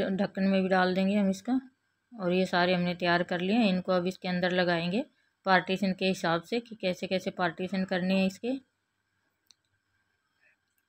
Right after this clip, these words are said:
फेविकोल की मदद से इसको चिपका लेंगे। ये हमने पहले डब्बे में निशान लगा लिए थे, ब्लैक ब्लैक आपने दिख रहा होगा,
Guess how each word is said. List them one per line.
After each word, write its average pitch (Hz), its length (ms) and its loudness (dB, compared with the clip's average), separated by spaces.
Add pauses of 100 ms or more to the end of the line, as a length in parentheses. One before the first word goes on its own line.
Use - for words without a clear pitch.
(1900)
फेविकोल 190 520 0
की 190 120 -2
मदद 190 300 0
से 302 240 -4 (580)
इसको 202 240 -10
चिपका 180 400 -6
लेंगे। 175 360 -4 (880)
ये 202 120 0
हमने 196 240 2
पहले 208 280 4
डब्बे 202 240 2
में 254 160 2
निशान 214 340 2
लगा 180 260 4
लिए 180 180 2
थे, 208 160 0
ब्लैक 185 320 2
ब्लैक 185 320 0 (200)
आपने 190 320 -2
दिख 202 240 -2
रहा 185 120 0
होगा, 196 280 -2